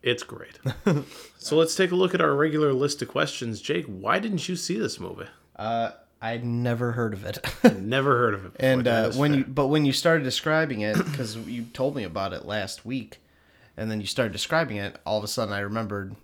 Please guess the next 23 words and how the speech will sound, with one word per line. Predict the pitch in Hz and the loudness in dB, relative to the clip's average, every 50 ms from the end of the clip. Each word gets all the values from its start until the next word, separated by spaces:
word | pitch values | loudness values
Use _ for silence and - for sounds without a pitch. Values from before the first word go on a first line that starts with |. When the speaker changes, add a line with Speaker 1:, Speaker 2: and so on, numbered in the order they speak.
| _ - | _ -16
Speaker 2:
that | - - | -16 -14
the | - - | -8 -8
series | - - 165 151 135 117 107 98 | -4 -2 0 0 0 0 -2 -4
is | 98 98 98 | -6 -6 -6
on, | 92 90 92 90 - - | -6 -6 -6 -6 -8 -8
and | - 101 | -8 -8
that | 101 87 73 - | -6 -8 -8 -8
Kate | - 143 143 139 | -6 -2 -2 -2
had | 123 107 107 | -2 -4 -10
kinda | - - 117 104 104 | -6 -4 -4 -4 -4
told | - - 110 107 107 | -4 -4 -4 -2 -2
me | 104 | -2
about | 101 98 92 - | -4 -4 -6 -8
the | - | -8
series | - - - 180 170 156 135 123 113 | -8 -6 -4 -2 0 0 0 -2 -4
a | 110 | -4
little | 98 98 95 92 | -4 -4 -6 -6
bit, | 87 80 90 92 92 - - _ _ _ _ - | -6 -6 -6 -6 -6 -8 -12 _ _ _ _ -18
so | - - 104 95 95 | -8 -6 -6 -4 -2
everything | 101 120 131 135 127 127 120 - 127 117 110 | 0 4 4 4 4 2 -2 -2 -2 -4 -4
came | 107 - 123 113 107 | -2 -2 -2 -2 -2
crashing | - - 117 110 110 104 - 110 101 | -2 -2 0 0 0 0 -2 -4 -6
together. | 95 92 95 90 82 73 69 - | -6 -6 -6 -6 -6 -6 -8 -12